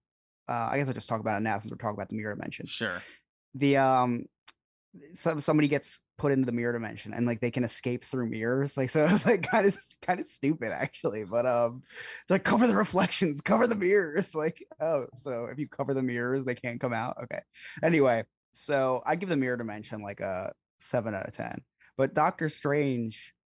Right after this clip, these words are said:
Speaker 1: one, I'd probably, I'd probably rank that, like, a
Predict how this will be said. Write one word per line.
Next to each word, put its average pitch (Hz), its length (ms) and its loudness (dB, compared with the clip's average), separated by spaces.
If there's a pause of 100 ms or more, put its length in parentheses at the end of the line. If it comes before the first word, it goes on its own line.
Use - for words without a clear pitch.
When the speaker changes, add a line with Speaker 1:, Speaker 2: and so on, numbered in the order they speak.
(260)
Speaker 1:
one, 131 360 0
I'd 104 160 -6
probably, 110 420 -4
I'd - 180 -4
probably 123 200 -4
rank 104 240 -8
that, - 140 -10
like, - 140 -14
a 62 200 -12